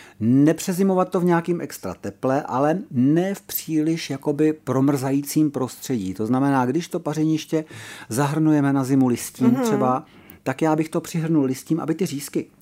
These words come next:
Speaker 1: koukaly na světlo, ale byly přitom tím listíčkem pěkně
Speaker 2: Aby to
Speaker 1: obložený,
Speaker 2: nepromrzlo.
Speaker 1: aby nepromrzl ten truhlíček.
Speaker 2: Hmm.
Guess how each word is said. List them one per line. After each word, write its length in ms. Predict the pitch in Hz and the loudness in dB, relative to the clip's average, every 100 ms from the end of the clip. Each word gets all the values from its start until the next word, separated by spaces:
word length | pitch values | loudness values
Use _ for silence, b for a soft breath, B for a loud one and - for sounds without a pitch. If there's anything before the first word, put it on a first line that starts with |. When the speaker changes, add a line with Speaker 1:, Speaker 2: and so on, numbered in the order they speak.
| - | -12
Speaker 1:
koukaly 400 | 101 92 120 196 | -8 -6 -2 0
na 80 | 180 | 0
světlo, 460 | - 76 - 80 - - 101 | -4 -14 -14 -16 -16 -16 -10
ale 180 | 113 | -8
byly 180 | 127 165 | -4 -6
přitom 380 | 180 185 190 202 - | -6 -6 -6 -6 -6
tím 380 | 196 196 165 131 | -6 -4 -4 -6
listíčkem 560 | 143 - 175 - 185 | -6 -8 -14 -12 -10
pěkně 260 | 175 175 185 | -8 -8 -4
Speaker 2:
Aby 180 | 143 143 | 0 2
to 40 | |
Speaker 1:
obložený, 240 | 147 147 | 2 2
Speaker 2:
nepromrzlo. 380 | 147 180 175 170 | 0 -2 -4 -4
Speaker 1:
aby 260 | - - 78 | -4 -6 -8
nepromrzl 540 | - - 85 87 92 | -12 -14 -12 -12 -12
ten 180 | 95 104 | -10 -10
truhlíček. 540 | 113 117 123 208 190 | -8 -8 -4 -2 -2
Speaker 2:
Hmm. 160 | 185 | -4